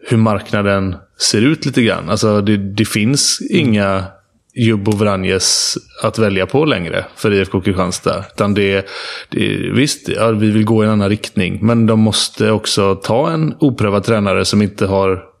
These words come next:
producerat en enda utlands, eh, proffs. <laughs> Liksom så här. Det, de, de kan tro på honom hur mycket som helst och det kan gå skitbra. Men det är ju en, eh,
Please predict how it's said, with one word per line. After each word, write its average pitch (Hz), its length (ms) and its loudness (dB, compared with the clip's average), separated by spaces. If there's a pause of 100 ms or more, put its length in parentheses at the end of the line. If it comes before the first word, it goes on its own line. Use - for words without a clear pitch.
(100)
producerat 104 540 0
en 101 180 0
enda 95 540 0 (560)
utlands, 101 760 0
eh, 95 880 0
proffs. - 640 -2
<laughs> 107 80 2
Liksom 104 340 0
så 104 80 0
här. 92 100 0
Det, 101 140 0
de, 104 500 0 (440)
de 107 160 0
kan 139 120 0
tro 147 180 0
på 131 100 -2
honom 117 160 4
hur 107 80 4
mycket 104 140 0
som 104 100 2
helst 131 260 -2
och 107 60 2
det 107 80 0
kan 107 160 2
gå 104 120 2
skitbra. 117 520 0 (280)
Men 107 240 4
det 107 60 2
är 107 40 2
ju 104 140 2
en, 98 220 0
eh, 95 380 0